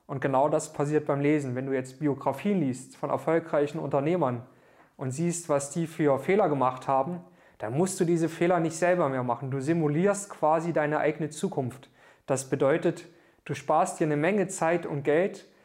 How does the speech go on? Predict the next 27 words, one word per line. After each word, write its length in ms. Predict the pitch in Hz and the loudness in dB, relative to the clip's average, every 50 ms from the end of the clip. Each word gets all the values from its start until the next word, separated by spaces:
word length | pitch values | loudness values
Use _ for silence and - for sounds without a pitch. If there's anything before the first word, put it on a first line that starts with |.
| _ _ _ _ _ | _ _ _ _ _
wenn 160 | - 151 147 151 | -2 0 0 2
du 400 | 147 143 139 135 135 135 131 127 - - | 2 2 2 4 2 2 0 -2 -6 -8
das 240 | - 143 127 - - | -6 -6 -6 -4 0
Leben 280 | 170 180 196 196 190 175 | 2 4 4 4 2 0
von 460 | - - 170 156 151 147 143 139 139 - - - _ _ - - - _ _ _ _ _ _ _ _ | -2 -2 -2 0 -2 -2 -4 -6 -8 -12 -16 -20 _ _ -20 -20 -20 _ _ _ _ _ _ _ _
erfolgreichen 800 | - 123 - - 180 190 190 190 - 175 156 165 156 - - 160 | -8 -6 -2 0 0 0 0 0 0 0 0 0 0 0 -2 -2
Menschen 380 | 170 180 190 190 - - 180 170 | 0 0 -2 -4 -4 -4 -6 -6
studierst, 760 | - - 160 147 147 175 208 214 202 208 - - - - - - - | -4 -4 -4 -2 0 2 2 2 0 -2 -6 -14 -16 -20 -20 -10 -4
durch 180 | - 160 147 156 | -4 -2 -2 -2
ihre 160 | 175 151 156 | 0 0 0
Biografien 640 | 151 180 175 165 165 - 156 - - - 202 202 | 2 2 2 0 0 -2 -6 -6 -2 -2 0 0
zum 180 | 196 - 185 165 | 0 0 0 2
Beispiel, 500 | 160 156 156 170 165 - - 165 156 147 | 2 2 2 2 0 0 2 2 2 2
kriegst 320 | 151 - 185 180 - - | 2 -2 -4 -4 -4 -6
du 60 | - 151 | -4 -4
in 80 | 143 | -4
drei, 300 | 143 - - 156 165 170 | -4 -2 0 0 0 0
vierhundert 480 | 165 - 180 170 160 165 165 156 151 156 | 0 0 0 0 0 0 0 0 0 0
Seiten 600 | - 156 151 170 170 - 180 165 160 160 156 - - _ _ _ _ _ _ _ _ _ _ _ _ | 0 2 2 2 0 -2 -4 -6 -6 -8 -12 -18 -20 _ _ _ _ _ _ _ _ _ _ _ _
alles 340 | 160 170 202 190 190 - - | 0 2 2 2 0 0 0
mit, 240 | 175 190 190 - - | 0 -2 0 0 -2
was 180 | 170 160 - | -2 -2 -2
diese 200 | - 170 160 165 | -4 -6 -6 -4
Person 400 | 160 - 165 156 156 170 165 160 | -2 -2 -2 0 2 2 2 2
gelernt 340 | 156 151 165 180 202 190 - | 2 2 2 2 2 0 -2
hat. 240 | 135 127 131 - - - _ _ _ _ - - - | -2 -4 -4 -6 -14 -20 _ _ _ _ -20 -14 -10
Und 360 | 151 143 131 127 - - - | -8 -8 -8 -8 -10 -14 -20